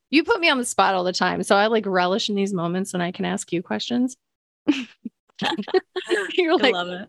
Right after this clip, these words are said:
Speaker 1: you're like,
Speaker 2: You
Speaker 1: "Oh,
Speaker 2: always
Speaker 1: God."
Speaker 2: give me the number questions, though, and I'm terrible at guessing
Speaker 1: It is a
Speaker 2: numbers.
Speaker 1: number. You predicted it. This is a number question.
Speaker 2: <laughs>
Speaker 1: She's gonna do so
Speaker 2: Great.
Speaker 1: good, you guys.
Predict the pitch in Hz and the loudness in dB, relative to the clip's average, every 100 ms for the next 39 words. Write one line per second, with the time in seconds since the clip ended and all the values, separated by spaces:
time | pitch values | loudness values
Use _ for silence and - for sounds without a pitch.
0 | - 285 214 196 381 587 539 403 311 320 | -2 0 0 4 4 6 4 2 2 4
1 | 370 339 262 233 254 285 262 214 - 247 | 4 4 4 4 4 4 4 2 2 4
2 | 220 208 233 214 196 214 202 214 247 247 | 4 2 0 0 4 4 4 2 2 4
3 | 285 285 302 294 254 233 269 262 302 330 | 4 6 4 4 4 4 4 4 4 4
4 | 339 427 392 339 349 381 302 - 233 254 | 4 4 4 4 4 4 2 -2 -2 2
5 | 349 415 320 - 330 - 269 339 349 285 | 4 2 2 0 -2 -2 -2 2 2 4
6 | 247 254 254 226 202 196 175 214 254 226 | 4 2 2 0 0 -2 -2 -4 -6 -12
7 | _ - - - - 277 220 220 185 165 | _ -10 -8 -8 -4 -2 2 2 0 -2
8 | - - - 226 - - - | -2 -2 -2 -4 -4 -4 -4